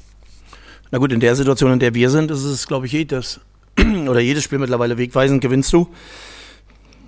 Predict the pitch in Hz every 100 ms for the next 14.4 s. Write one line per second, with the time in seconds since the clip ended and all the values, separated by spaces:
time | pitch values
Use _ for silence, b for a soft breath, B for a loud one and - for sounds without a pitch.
0 | B B B B B B - - 143 131
1 | 143 147 135 147 151 156 151 151 143 143
2 | 139 131 135 139 127 143 147 147 127 139
3 | 135 156 135 135 170 190 - 156 139 147
4 | - 160 160 147 151 139 139 139 143 127
5 | 135 147 139 135 160 131 107 b b b
6 | b - 117 117 117 127 127 123 127 127
7 | 131 127 131 139 113 92 - 127 113 123
8 | 117 120 123 120 123 156 143 123 113 120
9 | 123 120 113 - B B B B B B
10 | B - 139 135 127 127 139 139 139 127
11 | 135 139 135 135 127 143 147 139 135 135
12 | 127 123 135 165 156 143 139 143 135 135
13 | - 143 135 - 135 127 123 123 131 147
14 | 160 143 147 -